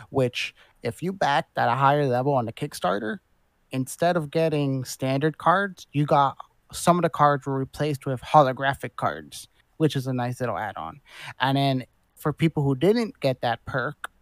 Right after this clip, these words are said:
they just got the standard cards, no problem, which doesn't affect the gameplay experience. But then another game, which I keep bringing up, is Power Rangers Heroes of the Grid. They had a Kickstarter,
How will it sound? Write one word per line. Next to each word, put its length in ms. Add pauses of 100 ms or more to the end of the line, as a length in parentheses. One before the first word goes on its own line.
(200)
they 80
just 200
got 200
the 60
standard 460
cards, 360
no 120
problem, 480
which 240
doesn't 260
affect 300
the 60
gameplay 420
experience. 760 (500)
But 140
then 200
another 360
game, 380
which 160
I 80
keep 320
bringing 320
up, 260
is 240
Power 300
Rangers 280
Heroes 240
of 60
the 80
Grid. 500 (420)
They 140
had 220
a 120 (140)
Kickstarter, 680